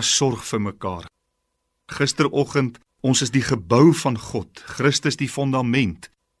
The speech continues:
ons die lewende stene wat offers aan hom bring.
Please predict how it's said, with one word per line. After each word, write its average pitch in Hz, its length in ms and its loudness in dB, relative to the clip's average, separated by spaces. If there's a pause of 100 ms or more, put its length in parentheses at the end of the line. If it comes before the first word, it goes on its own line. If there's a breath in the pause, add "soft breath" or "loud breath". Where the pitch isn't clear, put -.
(340)
ons 127 240 2
die 120 80 4
lewende 123 540 4
stene 120 580 0
wat 92 240 -8
offers 117 360 -2
aan 110 200 -6
hom 95 240 -6
bring. 90 300 -8